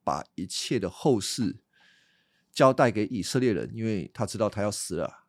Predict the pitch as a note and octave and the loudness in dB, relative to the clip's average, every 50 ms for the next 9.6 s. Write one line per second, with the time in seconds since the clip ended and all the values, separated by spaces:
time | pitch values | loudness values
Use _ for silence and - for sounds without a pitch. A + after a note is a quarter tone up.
0 | _ - G2+ G#2 G2+ - - - - C3 C#3 D3 C#3+ F3+ F3+ E3+ D#3+ C#3 B2 A#2 | _ -10 -6 -6 -4 -4 -4 -2 2 4 4 8 10 10 10 10 8 6 4 4
1 | C3+ E3 D3+ C#3+ C#3+ C#3 C#3+ C3+ B2 - _ _ _ _ _ _ _ _ _ _ | 6 6 6 6 4 2 0 -2 -4 -10 _ _ _ _ _ _ _ _ _ _
2 | _ _ _ - _ - C3 C3+ C3+ - - G#3 G#3 G#3 G#3 F3+ C3+ A#2 A2+ - | _ _ _ -20 _ 0 4 4 6 6 6 8 8 8 10 8 8 6 4 2
3 | C3 B2+ - F#3 D3+ C3+ A#2+ - - _ _ _ _ _ _ _ _ _ - A#2 | 0 2 6 6 6 6 6 2 -4 _ _ _ _ _ _ _ _ _ -6 -4
4 | A#2 C#3 - - C3 C3 C3 A#2+ F#2+ D#2+ D#2 C2+ A#1 - - A2+ A#2 - - C#3 | -2 -2 0 4 6 6 8 8 6 6 4 0 -2 -4 -8 -14 -14 -8 -2 0
5 | C3 A#2+ G2+ - A2 B2 A#2+ A#2+ A#2 A#2 G#2 - - - D#2 A2+ B2 A2 G2+ G#2 | 0 0 0 -2 -2 -4 -2 0 2 2 2 2 0 -2 -2 -2 0 0 0 0
6 | B2 D#3+ D#3+ C3 A2 A#2 A2+ B2+ A#2 A#2+ A#2+ A#2+ C3+ A#2+ F2+ - _ - - - | 2 4 4 4 4 2 2 0 0 0 -2 -4 -2 -4 -4 -4 _ -14 -20 -20
7 | - - _ - A2 B2 C#3 D#3+ D3+ - G3 E3 B2 - - _ _ _ _ - | -20 -14 _ 2 6 6 8 6 6 6 6 6 6 6 2 _ _ _ _ -10
8 | - - G#3 F#3+ F3+ D#3+ D3+ F3 F#3+ D#3+ C3 A2 G#2+ - A#2+ B2+ B2+ A#2 F#2+ F#2+ | -2 4 6 6 6 6 4 2 4 4 4 4 2 0 -2 -2 -2 0 -2 -2
9 | G#2+ G#2 A2 - - D#3+ C3+ A2 - - A#2 - | -2 -2 -4 -4 -2 0 0 0 -2 -4 -10 -12